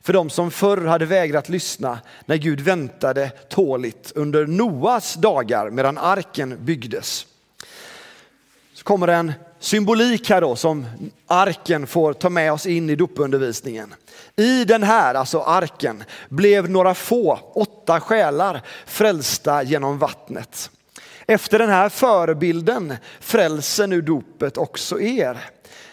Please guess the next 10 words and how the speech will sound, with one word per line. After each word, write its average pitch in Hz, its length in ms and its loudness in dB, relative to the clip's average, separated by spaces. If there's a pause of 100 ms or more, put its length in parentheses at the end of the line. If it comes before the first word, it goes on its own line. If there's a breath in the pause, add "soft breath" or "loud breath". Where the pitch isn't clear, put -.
(760 loud breath)
Lyssna 180 300 0
på 160 100 0
den 175 80 0
här 147 160 2
formuleringen. 131 800 -4 (580)
Det 175 80 2
innebär 214 600 4
inte 214 640 -2 (320 loud breath)
att 196 300 0
kroppen 220 800 0